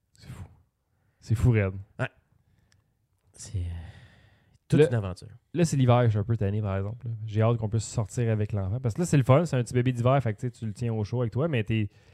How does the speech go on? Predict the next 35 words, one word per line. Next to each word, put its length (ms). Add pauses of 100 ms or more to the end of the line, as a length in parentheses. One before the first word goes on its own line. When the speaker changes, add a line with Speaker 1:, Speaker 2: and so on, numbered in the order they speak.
(300)
Speaker 1:
pas 140
mal 260
pris 200
au 60
Québec 380
à 100
être 180
pris 200
chez 340
vous. 180
Tu 60
peux 80
pas 140
tant 120
aller 140
te 60
promener 220
dehors. 440
On 240
a 80
fait 100
des 120
sorties 400 (440)
aux 180
promenades 560
Saint-Bruno. 880 (440)
Un 80
Speaker 2:
Ça 60
Speaker 1:
merc- 180
Speaker 2:
ça 60
a 40
changé 240
pas 120
mal, 240
là. 60